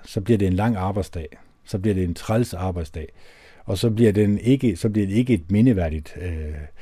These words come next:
øh, så bliver det ikke en mindeværdig dag, man <laughs> tænker tilbage på i hvert fald.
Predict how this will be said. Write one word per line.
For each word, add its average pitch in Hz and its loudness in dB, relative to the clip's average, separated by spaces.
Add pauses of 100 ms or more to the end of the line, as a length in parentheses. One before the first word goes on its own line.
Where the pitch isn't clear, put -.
(460)
øh, 85 -6
så 110 -4
bliver 110 4
det 110 2
ikke 117 6
en 117 8
mindeværdig 107 6
dag, 104 4
man 92 -2
<laughs> - -6
tænker 107 2
tilbage 95 -2
på 92 0
i 80 -4
hvert 82 -6
fald. 82 -10